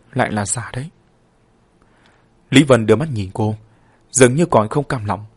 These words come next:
Cô ta móc sạch đống tiền trong túi ra. Có thứ gì đó rơi ra từ xấp tiền chồng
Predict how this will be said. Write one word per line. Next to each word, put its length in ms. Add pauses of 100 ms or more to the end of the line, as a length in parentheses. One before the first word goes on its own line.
(600)
Cô 100
ta 140
móc 200
sạch 240
đống 200
tiền 180
trong 160
túi 160
ra. 260 (840)
Có 100
thứ 160
gì 180
đó 240
rơi 180
ra 220
từ 160
xấp 260
tiền 200
chồng 160